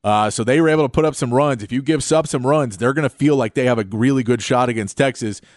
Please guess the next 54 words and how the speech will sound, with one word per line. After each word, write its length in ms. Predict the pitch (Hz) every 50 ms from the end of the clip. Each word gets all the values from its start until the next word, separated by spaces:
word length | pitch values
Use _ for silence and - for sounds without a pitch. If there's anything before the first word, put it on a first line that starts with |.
| _ _ _
You 100 | - 110
don't 140 | 113 131 135
wanna 160 | 135 135 131
take 220 | 120 - 135 123 -
that 160 | 139 131 123
loss 260 | 131 131 135 127 -
against 260 | 131 120 127 123 -
Saint 220 | - 135 131 127 117
John's 260 | 127 123 127 127 120
on 100 | 120 113
a 40 | 104
Tuesday. 640 | - - 147 151 147 135 120 147 143 139 135 - - _ _ - - - -
Uh, 240 | - 95 101 101 101
they're 180 | 98 127 131 127
a 60 | -
pretty 200 | - 147 151 143
good 160 | 156 156 135
baseball 400 | 147 147 143 - - 131 117 110
team. 320 | - - 120 110 107 101 _ _ _ _ - -
I 60 | 113
believe 280 | 110 123 135 143 143
the 120 | 127 135 123
series 480 | - - - 143 143 143 139 123 120 -
overall 460 | 135 135 127 117 123 127 127 120 113
is 80 | 107 -
tied 280 | - 127 113 110 -
two 280 | - - - 143 143 131
two 360 | - - 139 131 120 113 101 - - - _ _ -
between 320 | 110 110 127 123 120 107
Saint 260 | - 127 123 120 117
John's 300 | 104 120 120 120 117 110
and 100 | 104 104
Texas, 380 | - 123 117 107 - - 107 -
so 80 | 113
you 40 | 117
get 140 | 113 120 101
the 60 | 120
rubber 260 | 110 117 117 113 107
match, 400 | 104 110 104 98 98 - - - _ _ _ _ _ _ -
uh, 200 | - 98 104 101
tonight 380 | 92 - - 117 117 113 107 -
as 140 | 104 101 95
well. 320 | 110 110 101 95 95 - _ _ _ _ _ _
If 160 | - 101 -
anybody 320 | 110 113 113 95 110 110 107
wants 220 | 107 107 101 -
to 40 | 110
watch 240 | 104 110 104 95 -
that, 200 | 147 135 123 -
that'll 160 | 117 113 113
be 80 | 110 110
a 60 | 101
fun 260 | - - 117 113 101
time 320 | 92 - 113 107 101 95